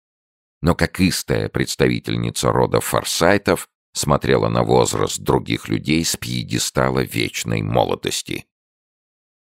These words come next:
А приятно, что есть в доме человек, который помнит Монти, каким он был в свои лучшие дни.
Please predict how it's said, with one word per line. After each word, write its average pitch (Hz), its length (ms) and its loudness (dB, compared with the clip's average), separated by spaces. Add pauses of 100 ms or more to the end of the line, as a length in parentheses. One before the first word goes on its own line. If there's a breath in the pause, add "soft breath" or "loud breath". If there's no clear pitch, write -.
А 101 160 2
приятно, 90 920 2
что - 260 0
есть 58 540 0
в - 100 -10
доме 58 400 2
человек, 60 800 0
который 60 400 0
помнит 71 600 0
Монти, 80 680 2
каким - 400 -4
он 55 180 -2
был 76 260 4
в - 80 -8
свои 58 340 -2
лучшие 62 720 -4
дни. 50 480 -6